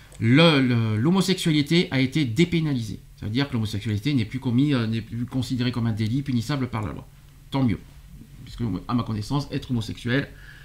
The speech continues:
n'est pas un, et ça existe depuis la nuit des temps, à ma connaissance, hein. Ça existe bien avant la religion, bien avant le, bien avant, euh, les lois, et cetera. C'est, c'est, c'est,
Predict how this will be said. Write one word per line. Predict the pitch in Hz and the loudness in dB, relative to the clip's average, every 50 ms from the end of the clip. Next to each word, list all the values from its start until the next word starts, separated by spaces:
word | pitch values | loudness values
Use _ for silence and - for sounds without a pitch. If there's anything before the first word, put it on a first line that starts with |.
| - - - - - - - - - - | -20 -20 -20 -20 -20 -20 -20 -20 -10 -2
n'est | 120 123 131 127 | 4 4 4 6
pas | - 147 151 160 156 156 160 151 131 123 | 6 4 4 6 6 6 4 4 4 4
un, | 135 139 143 139 135 131 127 120 113 110 107 107 107 107 101 - - 69 - - - - - - - - - - - - - - - - - - - - - - - - - - - - - - - | 4 4 4 4 2 2 0 0 0 0 0 -2 -2 -2 -2 -4 -6 -8 -10 -12 -14 -14 -14 -14 -14 -14 -16 -18 -18 -20 -20 -20 -20 -20 -20 -20 -20 -20 -20 -20 -20 -20 -20 -20 -20 -20 -20 -14 -10
et | 120 113 117 110 | -6 -6 -4 -6
ça | 104 - 127 | -4 -2 0
existe | 120 110 135 160 | 0 2 2 2
depuis | 139 147 147 - | 2 2 4 4
la | 135 135 | 6 8
nuit | 135 139 | 8 8
des | 135 151 147 | 8 6 4
temps, | 151 165 | 4 2
à | 143 | 2
ma | 117 110 | 2 0
connaissance, | - 113 113 104 - 113 104 - | 0 -2 -2 -2 -2 -4 -4 -4
hein. | 139 139 123 | -4 -4 -4
Ça | 107 120 117 | -2 -2 -4
existe | 110 104 113 131 127 - | -2 -2 -2 -4 -2 -4
bien | 107 104 143 143 131 | -4 -2 -2 -2 -2
avant | 113 110 117 123 | -2 -2 -4 -4
la | 110 | -4
religion, | 101 110 110 104 107 107 117 127 135 131 135 | -4 -6 -6 -6 -6 -4 -2 0 2 2 2
bien | 123 117 131 123 123 | 0 0 -2 -2 -2
avant | 120 117 120 127 123 120 | -2 -2 -2 -2 -2 -2
le, | 113 113 107 104 - - - - - - - - - - 131 98 - | -2 -4 -6 -8 -10 -16 -18 -18 -16 -16 -16 -16 -14 -12 -12 -10 0
bien | - 123 139 139 135 | 4 6 6 8 8
avant, | 135 127 120 120 131 135 139 131 123 113 110 110 110 107 107 104 104 104 | 6 4 2 2 2 2 4 4 2 2 2 0 0 0 2 2 2 2
euh, | 104 | 4
les | 107 113 110 | 4 4 2
lois, | 104 104 101 110 131 131 123 123 127 123 | 2 0 0 2 2 2 2 2 2 2
et | |
cetera. | - - - - 98 101 - 123 | 0 -2 -4 -4 -4 -2 -2 -2
C'est, | 123 - - 87 | -2 -4 -6 -8
c'est, | - - 104 101 | -6 -6 -6 -6
c'est, | - - - - | -6 -8 -8 -8